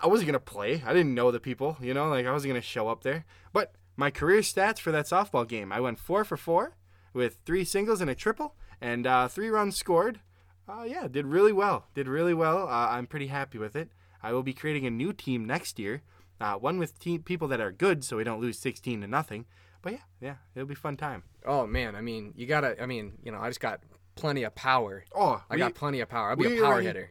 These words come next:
Speaker 1: we already have Peyton the Panda Kelsa on the team.
Speaker 2: Yeah, I was gonna say, we need,
Speaker 1: Oh,
Speaker 2: we
Speaker 1: we
Speaker 2: need
Speaker 1: got him, man. He's lost weight, but he's still got the power.
Speaker 2: We
Speaker 1: He's
Speaker 2: need,
Speaker 1: still
Speaker 2: we need
Speaker 1: got the
Speaker 2: Biggie
Speaker 1: power.
Speaker 2: Boy on the
Speaker 1: Oh,
Speaker 2: team.
Speaker 1: definitely. He's still got the power.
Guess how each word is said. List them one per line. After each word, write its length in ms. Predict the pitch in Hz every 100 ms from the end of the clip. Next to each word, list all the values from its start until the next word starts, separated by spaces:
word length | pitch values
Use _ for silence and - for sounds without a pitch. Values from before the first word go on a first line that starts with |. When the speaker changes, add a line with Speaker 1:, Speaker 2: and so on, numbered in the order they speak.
| -
Speaker 1:
we 160 | 196 226
already 200 | 202 180
have 280 | 160 139 -
Peyton 360 | 170 180 180
the 80 | 139
Panda 360 | - 151 147 123
Kelsa 500 | - 139 185 - 117
on 140 | 104
the 80 | 98
team. 380 | - 98 87 87
Speaker 2:
Yeah, 160 | 127
I 40 | 151
was 120 | 160
gonna 160 | 208 165
say, 220 | 180 147
we 160 | 120 135
need, 240 | 151 151
Speaker 1:
Oh, 220 | 147 131
Speaker 2:
we 80 | 123
Speaker 1:
we 60 | 156
Speaker 2:
need 80 | 180
Speaker 1:
got 240 | 160 139
him, 200 | 147 135
man. 200 | 120 117
He's 160 | 170 175
lost 280 | 196 165
weight, 320 | 120 131 190 165
but 120 | 131
he's 100 | 123
still 240 | - 151
got 220 | 143 135
the 80 | 135
power. 420 | - 117 98 82 -
Speaker 2:
We 120 | 127
Speaker 1:
He's 240 | 160 131
Speaker 2:
need, 40 | -
Speaker 1:
still 120 | 139
Speaker 2:
we 60 | 151
need 60 |
Speaker 1:
got 160 | 147 135
the 100 | 156
Speaker 2:
Biggie 40 |
Speaker 1:
power. 160 | 127 95
Speaker 2:
Boy 220 | 110 107
on 140 | 104 104
the 60 |
Speaker 1:
Oh, 240 | 127 127 101
Speaker 2:
team. 80 |
Speaker 1:
definitely. 580 | 98 123 - 107 95 90
He's 160 | 117 123
still 220 | - 135
got 240 | 131 123
the 80 | 113
power. 420 | - 117 120 123